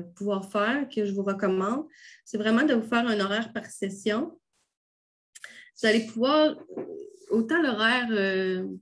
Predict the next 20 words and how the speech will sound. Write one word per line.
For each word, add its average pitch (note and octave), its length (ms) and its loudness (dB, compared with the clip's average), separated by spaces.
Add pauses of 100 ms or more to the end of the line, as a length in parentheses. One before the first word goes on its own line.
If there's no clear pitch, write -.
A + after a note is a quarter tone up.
(1300)
session A3 760 -2
que A3+ 100 0
le, F#3+ 800 0
l'horaire G3+ 300 0
hebdomadaire, F#3+ 720 -2
là, A#3+ 220 0
vos G3+ 260 -2
A F#3+ 60 0
P G#3+ 220 -4
I C4+ 100 2
ont A3 100 0
des G3+ 160 -2
modèles. G3 500 -2
Sinon, A#3 300 -2
c'est G#3+ 160 -8
bien G#3 160 -2
facile A3 400 -4
dans F#3 220 0
Word. G3 240 2
Vous A3 100 -10